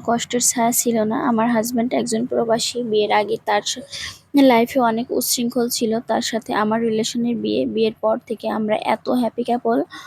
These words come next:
উম, কাপল, আশেপাশের সবাই আমাদের বন্ডিং দেখে আফসোস করতো আর বলে, উম, "বিয়ের আগে এই ছেলেটা কি ছিল আর এখন তার লাইফস্টাইল এত সুন্দর?"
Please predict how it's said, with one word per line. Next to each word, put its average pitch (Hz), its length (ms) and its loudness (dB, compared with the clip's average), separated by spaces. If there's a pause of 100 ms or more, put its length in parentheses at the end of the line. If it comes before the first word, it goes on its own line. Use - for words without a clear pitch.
(460)
উম, 277 160 6
কাপল, 254 420 2
আশেপাশের 247 600 -2
সবাই 226 460 0
আমাদের 226 380 -2
বন্ডিং 220 440 -2
দেখে 220 280 -4
আফসোস - 480 -6
করতো 220 340 -6
আর 226 160 0
বলে, 233 340 -2 (600)
উম, 285 220 6 (100)
"বিয়ের 247 280 2
আগে 226 240 0
এই 233 160 0
ছেলেটা 226 420 -4
কি - 220 -10
ছিল 233 300 -4
আর 226 200 -2
এখন 233 320 -6
তার 233 160 -4
লাইফস্টাইল 233 580 -4
এত - 220 -6
সুন্দর?" 226 480 -4